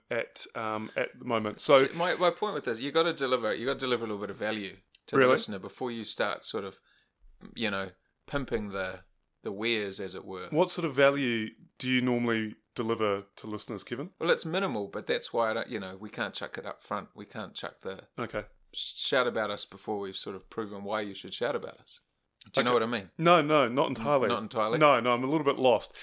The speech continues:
Speaker 1: But what I'm saying is that if you're in Melbourne, or indeed anywhere around the world, um, to our Nepalese listener,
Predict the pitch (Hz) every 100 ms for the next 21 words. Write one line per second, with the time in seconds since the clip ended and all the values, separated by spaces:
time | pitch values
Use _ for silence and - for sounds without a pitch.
0 | - - 170 160 165 190 214 139 180 156
1 | 139 127 143 139 185 196 202 156 127 117
2 | 135 160 - - _ 185 220 214 180 180
3 | 170 - - - 165 196 160 131 127 120
4 | 113 147 190 - 143 135 131 131 127 -
5 | 131 135 131 123 123 - 156 143 151 143
6 | 135 156 165 156 - 156 156 180 233